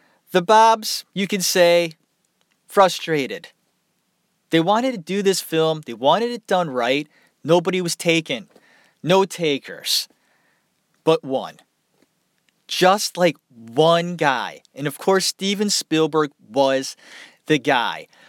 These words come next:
but they were a little hesitant. Why? Because the used car movie that Spielberg helped out on wasn't that successful. And the one before that that Spielberg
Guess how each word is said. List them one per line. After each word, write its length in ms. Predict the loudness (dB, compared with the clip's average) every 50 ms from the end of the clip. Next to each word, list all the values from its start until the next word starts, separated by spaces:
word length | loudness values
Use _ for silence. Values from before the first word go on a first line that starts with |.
| _ _
but 160 | -4 -4 0 4
they 140 | 4 4
were 260 | 4 4 2 0 0 -2
a 80 | -2 -4
little 520 | -4 -2 0 0 2 2 2 0 0 -4 _
hesitant. 680 | 0 2 2 2 0 -4 -8 -10 -12 -14 -14 -18 -20 _ _ _ _ _ _ _ _ _ _ _ _ _ _ _ _
Why? 520 | -6 -4 0 2 4 4 4 2 0 -4 _ _ _ _ _ _ _ _ _ _ _ _ _ _ _ _ _ _ _
Because 640 | 0 0 0 0 2 2 4 4 2 0 -4 -8 -10 -12 _ _ _ _ _ _ _ _ _ _ _ _
the 100 | 0 0
used 420 | 2 0 -2 -2 -2 -2 -4 -6 -10
car 500 | -2 2 4 4 4 4 2 0 -2 -6 _ -2
movie 480 | 0 0 0 0 0 -2 -4 -4 -10 _ _ _ _ _ _ _ _ _ _ _ _ _ _ _ _ 0
that 200 | 2 2 2 2
Spielberg 460 | 0 0 0 0 2 2 0 -2 2
helped 280 | 2 2 2 2 2
out 280 | 2 2 4 2 0 -4 _ 0
on 320 | 2 2 2 0 -4 -8 _ _ _ _ -20 -20 -20 -20 _ _ _
wasn't 360 | 2 2 2 2 0 -2 0
that 160 | 0 0 0
successful. 760 | 0 -4 -8 -6 -2 -2 -2 -2 -2 -6 -8 -10 -12 -14 _ _ _ _ _ _ _ _ 0
And 160 | 0 2 2
the 80 | 0 0
one 200 | 2 0 0 0
before 380 | -2 -6 -4 0 2 2 4
that 240 | 4 2 0 0 0 -2
that 140 | -4 -4
Spielberg 680 | -4 -6 -2 0 0 0 0 0 0 0 0 0 -2 -6